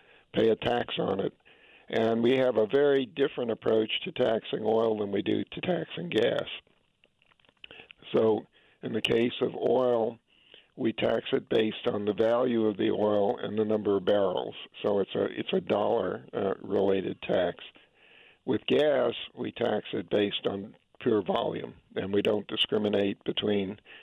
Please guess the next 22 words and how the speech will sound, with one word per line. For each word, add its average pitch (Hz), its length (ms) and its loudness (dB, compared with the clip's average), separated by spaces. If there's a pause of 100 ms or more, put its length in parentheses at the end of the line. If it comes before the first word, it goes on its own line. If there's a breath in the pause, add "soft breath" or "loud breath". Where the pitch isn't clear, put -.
(380 loud breath)
you 123 180 0
know, 104 140 2
the 104 180 0
natural 107 360 0
gas 107 260 2 (100)
liquids 110 340 -2
in 107 160 0
it 107 160 2
or 98 140 2
anything 98 320 -2
else. 98 300 -2
We - 100 -4
just - 240 -8
tax 101 200 -2 (100)
it - 100 -4
all 95 320 0 (100)
at 95 80 -2
a 95 220 -2 (420 soft breath)
sort 104 140 -2
of 92 160 0
flat, 104 260 0 (480)
uh, - 160 -6